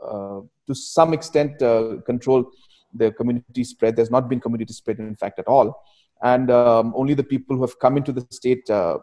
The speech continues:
they have been detected with, uh, the virus. So that has been, uh, something positive for us.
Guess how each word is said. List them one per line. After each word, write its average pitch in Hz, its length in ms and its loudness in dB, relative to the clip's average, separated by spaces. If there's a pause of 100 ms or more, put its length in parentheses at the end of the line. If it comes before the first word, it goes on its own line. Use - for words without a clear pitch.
(160)
they 120 80 -2
have 117 100 -2
been 120 120 -2
detected 110 520 -6
with, - 120 -6 (140)
uh, 95 220 -12
the 107 80 -10
virus. 113 460 0 (480)
So 175 420 4
that 175 160 10
has 180 140 4
been, 175 240 0
uh, 131 240 6
something 139 400 -4
positive 113 360 -2
for 123 160 -2
us. - 320 -4